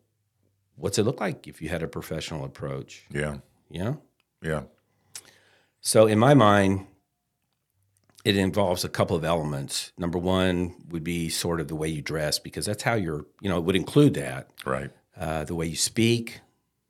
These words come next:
Speaker 1: your preparation for the job, your, the way you communicate, literally the words you use,
Speaker 2: Mm-hmm.
Speaker 1: um, your punctuality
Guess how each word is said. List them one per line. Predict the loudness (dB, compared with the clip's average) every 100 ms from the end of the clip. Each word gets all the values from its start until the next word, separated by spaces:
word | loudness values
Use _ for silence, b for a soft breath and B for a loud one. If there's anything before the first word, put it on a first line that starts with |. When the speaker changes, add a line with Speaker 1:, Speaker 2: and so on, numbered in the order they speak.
| _
Speaker 1:
your | -16 -6
preparation | 2 2 2 -2 0 -2 -4
for | -2 -4
the | -2
job, | -2 0 2 0 -2 -6
your, | -12 -12 _
the | -10
way | -6
you | -4 -6
communicate, | -6 -4 -2 -4 -2 0 0 -4 -8 _ _ _ _ -4
literally | -2 0 -2 -4
the |
words | -4 -4 -4 -6
you | -6
use, | -4 -2 -2 -4 -6
Speaker 2:
Mm-hmm. | -8 -6 -6 -6 -8 B B B -12
Speaker 1:
um, | -8 -6 -6 -8 -12 -14
your | -12
punctuality | -8 -6 -4 -2 0 0 0 -2 -4 -6